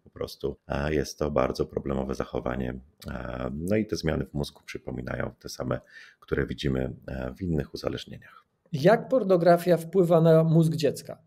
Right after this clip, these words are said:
Speaker 2: Bo to się wydaje być sprawa szczególnie wrażliwa, drażliwa i ważna.
Speaker 1: Mózg, e, dzieci, e, i młodzieży jest bardziej podatny na różne zmiany związane z neuroplastycznością.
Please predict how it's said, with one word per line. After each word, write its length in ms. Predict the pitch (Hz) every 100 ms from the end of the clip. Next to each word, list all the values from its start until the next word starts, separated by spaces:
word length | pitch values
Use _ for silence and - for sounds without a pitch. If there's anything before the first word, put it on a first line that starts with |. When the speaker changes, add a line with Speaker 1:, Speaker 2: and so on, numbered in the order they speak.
| _ _ -
Speaker 2:
Bo 560 | 135 143 139 139 - -
to 180 | 175
się 180 | 175 180
wydaje 500 | 175 165 165 160 165
być 400 | 160 156 156 -
sprawa 500 | - 147 147 143 143
szczególnie 800 | 127 - 151 147 175 170 156 151
wrażliwa, 760 | 127 147 175 170 175 165 160 151
drażliwa 880 | 151 151 147 151 156 156 147 147 -
i 160 | 139 131
ważna. 540 | 127 117 107 120 - -
Speaker 1:
Mózg, 520 | 98 110 110 - - 90
e, 40 | 87 87 87 87
dzieci, 640 | - 85 82 - 127 156 147 -
e, 240 | 92 85
i 100 | 95
młodzieży 800 | 90 82 85 90 87 127 151 160 -
jest 220 | 107 104
bardziej 320 | 107 107 107
podatny 520 | - 98 98 - 98
na 320 | 82 78 78 85
różne 260 | 82 82
zmiany 380 | 78 82 80 78
związane 480 | 76 76 73 73 73
z 100 | -
neuroplastycznością. 1120 | 71 71 76 82 - - - 113 - 85 82